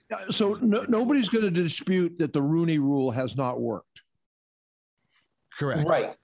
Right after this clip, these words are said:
Speaker 2: At least none of the three of us are. There are people out there that are disputing it, but not, yeah, none of us.
Speaker 3: Like, the Rooney Rule, yeah, it doesn't work.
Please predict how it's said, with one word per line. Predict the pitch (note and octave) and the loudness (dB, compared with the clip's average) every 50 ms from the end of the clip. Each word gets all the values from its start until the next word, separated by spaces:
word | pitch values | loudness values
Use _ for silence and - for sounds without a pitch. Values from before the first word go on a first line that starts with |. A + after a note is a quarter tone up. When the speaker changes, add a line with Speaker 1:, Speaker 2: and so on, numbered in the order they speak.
| C#3+ D#3 | -2 0
Speaker 2:
At | - C3+ | 0 -2
least | D3+ F#3 F3 - | -2 -4 -4 -4
none | - F3 D#3+ D3+ | -4 -2 -2 -2
of | C#3+ | -2
the | C#3 | -4
three | A#2 - C#3+ C#3+ C3 | -4 -4 -4 -4 -2
of | B2 A2+ | -2 -4
us | B2 A#2+ A2+ - B2+ | -4 -4 -4 -4 -4
are. | G#2 G2 G#2 | -2 -2 -2
There | G#2+ C3+ C3+ | -2 -2 -4
are | C3 A2+ | -4 -4
people | - C#3+ B2+ - A#2 | -4 -6 -4 -2 -2
out | A2+ G#2+ G#2 - | -2 -2 -4 -4
there | A#2 G2+ G2 | -4 -6 -4
that | F#2+ F2+ F2 | -4 -4 -6
are | F2 | -6
disputing | F2 F2 F2 - - - F2 D#2+ D2 D2 D2 | -6 -6 -8 -8 -8 -8 -8 -8 -8 -8 -8
it, | C#2+ - - _ - | -10 -12 -12 _ -12
but | - C#2+ C2+ - _ _ | -12 -12 -12 -16 _ _
not, | - A2 E2+ D#2 D#2+ - _ _ | -10 -8 -8 -8 -8 -12 _ _
yeah, | - F2+ E2 - - - _ | -10 -8 -8 -8 -10 -12 _
none | - D2+ D2 | -12 -12 -10
of | C#2+ C#2+ | -10 -10
us. | C2+ B1+ - - - - - - - _ _ _ _ _ _ _ _ _ _ _ _ _ _ _ _ _ _ _ | -10 -10 -10 -12 -12 -14 -16 -20 -20 _ _ _ _ _ _ _ _ _ _ _ _ _ _ _ _ _ _ _
Speaker 3:
Like, | F3+ G3 F#3+ D3 - | 0 0 0 0 -2
the | G3+ F#3+ | -2 0
Rooney | F#3 A#3 C#4+ D#4 D#4+ C#4 | 0 0 0 2 0 0
Rule, | G#3+ F3+ G3 G3 F#3+ F#3+ F#3 F#3 F3+ - D3 - _ _ _ _ _ _ _ _ _ _ _ | 0 0 0 0 2 2 2 0 0 -2 -6 -12 _ _ _ _ _ _ _ _ _ _ _
yeah, | C#3 - - - _ _ _ _ _ _ _ _ _ _ _ - | -8 -8 -8 -12 _ _ _ _ _ _ _ _ _ _ _ -6
it | E3 C#3+ C#3+ - | -4 -4 -2 0
doesn't | - G#3+ A#3 A3 A#3 F#3 - B2 | 0 0 2 2 -2 -2 -2 -6
work. | A#2+ C3+ F3 A#3 A3+ D3+ A#2+ A2 - - - | -2 -2 0 2 2 2 0 0 -4 -8 -18